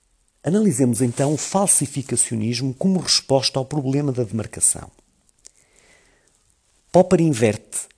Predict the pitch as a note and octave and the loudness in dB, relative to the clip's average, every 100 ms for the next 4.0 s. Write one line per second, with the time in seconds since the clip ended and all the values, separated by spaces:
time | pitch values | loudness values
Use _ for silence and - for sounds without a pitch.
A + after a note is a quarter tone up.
0 | _ _ - G#3 F#3 D#3+ C#3+ C#3 B2 - | _ _ 2 4 6 4 2 0 -2 -4
1 | B2 A#2+ A2+ A2+ A2+ A#2 B2 - A#2 B2+ | -6 -4 -2 -2 0 0 0 -2 -6 -2
2 | - - E2 D#2+ - - - _ _ _ | -2 -2 -4 -4 -6 -6 -20 _ _ _
3 | _ _ - - F#3 - G2 F2+ E2+ | _ _ -12 -4 -4 -2 -6 -4 -8